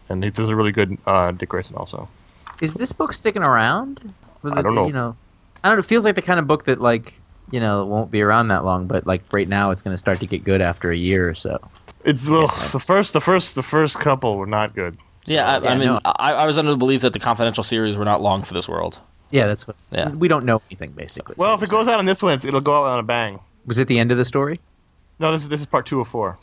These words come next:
Speaker 1: It's got at least two more months in it.
Speaker 2: All right.
Speaker 1: Good. If you like Batman, you're looking for old school Batman fun because, uh, you're not really getting that in the current Batman books. That's Batman Confidential is where to get it.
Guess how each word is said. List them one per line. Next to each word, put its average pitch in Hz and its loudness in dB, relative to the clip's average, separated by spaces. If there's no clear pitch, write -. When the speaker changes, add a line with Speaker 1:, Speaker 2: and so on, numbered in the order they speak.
Speaker 1:
It's - -12
got 139 2
at 120 0
least 120 -2
two 120 -6
more 104 -2
months 98 -6
in 92 -12
it. 90 -12
Speaker 2:
All 285 -8
right. 226 -8
Speaker 1:
Good. 143 -4
If 127 -10
you 170 2
like 160 0
Batman, 139 0
you're 123 -6
looking 135 -8
for 131 -4
old 120 -2
school 127 -8
Batman 113 -2
fun 107 -4
because, 101 -6
uh, 101 0
you're 104 0
not 110 -2
really 107 -2
getting 110 -2
that 104 -2
in - -6
the - -16
current 107 -4
Batman 98 0
books. 95 -6
That's 98 -6
Batman 104 -4
Confidential 98 -4
is 92 -8
where 92 -4
to 90 -12
get 92 -6
it. - -6